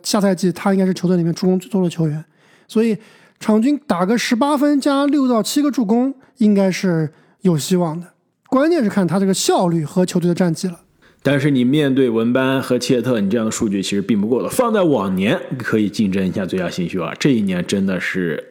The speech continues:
Speaker 2: 有点困难。而且你季前赛看没看啊？这个西蒙斯，对吧？安芬尼·西蒙斯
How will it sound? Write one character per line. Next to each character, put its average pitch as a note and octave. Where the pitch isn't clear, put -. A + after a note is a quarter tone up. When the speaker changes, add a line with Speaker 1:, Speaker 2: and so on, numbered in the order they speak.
Speaker 2:
有 G#2
点 C3
困 A#2
难。 D2
而 A3+
且 B3
你 A#2+
季 C#3+
前 G#3
赛 G#3+
看 F#3
没 A2
看 A2
啊？ F#2+
这 C#3+
个 A#2
西 -
蒙 F3+
斯， F#3+
对 -
吧？ -
安 A#3
芬 A3+
尼· D3+
西 F#3
蒙 D#3
斯 D#3